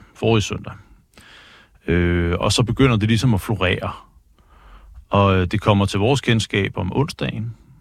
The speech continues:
og vi begynder at undersøge det og ringe på det og tale om det.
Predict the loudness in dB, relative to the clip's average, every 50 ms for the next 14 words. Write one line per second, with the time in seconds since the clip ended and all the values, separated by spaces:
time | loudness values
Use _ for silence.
0 | _ _ _ -4 -2 -2 -2 -2 -4 -2 0 0 0 2 2 2 2 0 0 0
1 | 0 0 0 0 0 -2 -2 -2 -2 -2 -2 -2 -2 -4 -4 -2 -2 -2 0 0
2 | 0 0 0 0 0 0 0 0 0 0 0 -2 -2 -4 0 0 2 2 2 2
3 | 0 0 -2 -4 -4 -4 -4